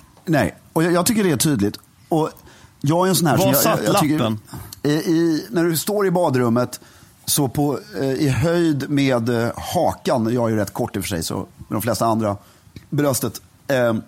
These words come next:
Speaker 1: <laughs> vid, <laughs> eh, på en liten hylla bredvid spegeln.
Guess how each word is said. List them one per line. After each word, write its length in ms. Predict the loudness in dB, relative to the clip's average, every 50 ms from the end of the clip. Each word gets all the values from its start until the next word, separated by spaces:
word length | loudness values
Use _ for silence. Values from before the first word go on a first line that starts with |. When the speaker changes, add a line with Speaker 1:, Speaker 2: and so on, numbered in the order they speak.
| -12 -12 -10 -8 -8 -8 -10 -12
Speaker 1:
<laughs> 440 | -14 -16 -18 -18 -18 -20 -20 -16 -10
vid, 380 | -6 -4 0 0 2 2 2
<laughs> 1120 | 0 -2 -4 -6 -8 -10 -10 -10 -10 -6 -6 -6 -6 -6 -8 -10 -8 -8 -8 -10 -16 -16 -10
eh, 340 | -4 0 0 2 2 2 0
på 200 | 0 0 0 2
en 60 | 2
liten 200 | 2 0 2 2
hylla 300 | 2 2 2 2 2 2
bredvid 220 | 2 2 2 0
spegeln. 340 | 0 -2 -2 -2 -2 -4 -6